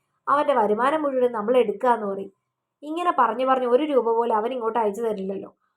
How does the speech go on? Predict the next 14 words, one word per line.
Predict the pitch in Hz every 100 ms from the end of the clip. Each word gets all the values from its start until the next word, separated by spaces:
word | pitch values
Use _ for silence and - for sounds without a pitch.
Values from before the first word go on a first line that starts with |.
| _
അതുകൊണ്ട് | - 196 196 208 240
ഞാനൊന്നും | 196 214 262 254
മിണ്ടായിരിക്കുന്നത്. | 220 214 208 196 196 196 - _ _ _ _
ഇനിയിപ്പോൾ | 311 320 311 233
എല്ലാവരും | 214 240 285 277
വരുന്ന | 214 240 269
പോലെ | 277 262
വരട്ടെ | 233 220 240
എന്നാ | 247 240
ഞാൻ | 202 208 208 -
നന്നായിട്ട് | 226 214 214 247 254
പ്രാർത്ഥിക്കുന്നുണ്ട് | 214 208 247 247 240 196 190 _ _ _ _
ഈ | 311 320
കല്യാണം | 214 202 208